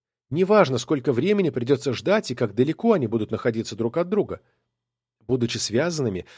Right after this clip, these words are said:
они гарантированно останутся одинаковыми при любом случайном изменении любого из них».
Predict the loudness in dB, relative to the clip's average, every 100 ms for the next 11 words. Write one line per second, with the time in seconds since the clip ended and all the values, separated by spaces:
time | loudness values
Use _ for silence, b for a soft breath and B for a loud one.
0 | b -6 -4 -2 0 0 -2 -2 0 2
1 | 0 -2 -4 -4 -4 -2 -2 0 2 2
2 | 2 0 -4 -4 -8 -14 _ _ _ -8
3 | -4 0 0 2 -2 0 -2 0 0 0
4 | 0 -2 -2 -2 0 0 0 0 0 0
5 | 0 -6 -14 _